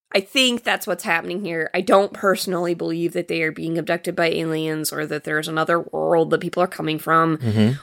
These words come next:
Speaker 1: or that there's shadow people among us.
Speaker 2: This is just how your fear manifests itself when you're half asleep.
Speaker 1: But again, I can't imagine what you've gone through
Speaker 2: It's gotta
Speaker 1: for
Speaker 2: suck.
Speaker 1: years and years and years. I imagine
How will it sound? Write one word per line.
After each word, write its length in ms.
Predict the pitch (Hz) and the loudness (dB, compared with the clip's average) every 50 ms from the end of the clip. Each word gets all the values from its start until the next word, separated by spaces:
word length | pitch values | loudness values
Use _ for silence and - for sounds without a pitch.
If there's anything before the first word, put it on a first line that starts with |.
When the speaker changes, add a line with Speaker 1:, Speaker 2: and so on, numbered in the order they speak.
| - | -4
Speaker 1:
or 120 | - 196 185 | 2 4 4
that 100 | 180 180 | 4 2
there's 180 | 202 190 180 | 0 -2 0
shadow 380 | - - - 220 185 180 175 175 | 0 0 2 2 4 4 4 2
people 320 | - - 190 175 - 190 | 0 0 -4 -4 -4 -4
among 300 | 175 165 170 170 170 180 | -4 -2 -2 -2 -2 -4
us. 380 | 175 160 - - - - - - _ _ - | -6 -10 -8 -6 -6 -6 -6 -8 _ _ -4
Speaker 2:
This 140 | 127 123 - | -2 -2 0
is 120 | 147 131 | 0 2
just 180 | - 160 - - | 2 2 2 4
how 160 | 131 127 131 | 4 4 4
your 160 | 139 135 131 | 4 2 0
fear 200 | - - 131 131 | 0 0 0 0
manifests 520 | 120 113 117 123 135 - - 127 127 - | 0 0 0 0 -2 0 2 0 0 0
itself 400 | 131 - - - 101 92 95 - | -2 -8 -2 0 0 0 0 -2
when 140 | - 95 95 | -4 -4 -2
you're 120 | 98 101 101 | 0 -2 -2
half 280 | 85 95 90 98 - | -2 -2 -4 -4 -4
asleep. 440 | 101 - - 117 151 196 - _ - _ - | -6 -8 -4 -4 -6 -6 -8 _ -20 _ -10
Speaker 1:
But 200 | 233 214 226 226 | -4 0 0 0
again, 640 | 233 208 190 240 226 214 202 190 185 185 185 196 196 _ _ _ _ _ _ _ _ _ _ _ - | 0 0 2 0 2 2 2 0 0 -4 -6 -10 -12 _ _ _ _ _ _ _ _ _ _ _ 0
I 340 | 214 202 208 202 190 180 _ - | 2 4 4 4 2 0 _ -16
can't 360 | - - - 240 240 226 - | -12 -4 -2 0 0 0 0
imagine 440 | 233 208 208 190 185 185 175 180 175 | -2 0 2 2 2 2 0 -2 -4
what 120 | 170 - - | -6 -6 -8
you've 120 | 180 202 | -10 -4
gone 300 | - 180 170 170 170 170 | -2 0 0 0 0 -2
through 400 | 165 165 175 165 165 165 160 156 _ - | -2 -2 -2 0 0 0 -2 -4 _ -16
Speaker 2:
It's 200 | - - - - | -14 -10 -10 -10
gotta 240 | - - - - - | -8 -10 -12 -10 -2
Speaker 1:
for 160 | - 202 190 | 2 2 2
Speaker 2:
suck. 140 | 180 160 165 | 2 0 -8
Speaker 1:
years 480 | 175 185 214 233 240 240 233 233 208 214 | -6 -2 2 4 6 6 6 4 2 0
and 140 | 196 190 190 | -2 0 0
years 240 | 185 180 175 180 | 0 0 -2 -2
and 100 | 180 170 | -4 -4
years. 460 | 165 156 156 156 156 156 156 - - - _ _ _ _ _ _ _ _ _ - - | -4 -4 -4 -4 -4 -4 -4 -6 -8 -10 _ _ _ _ _ _ _ _ _ 0 2
I 80 | 180 | 2
imagine 400 | 185 196 190 185 180 180 185 175 | 2 4 4 2 2 0 -2 -6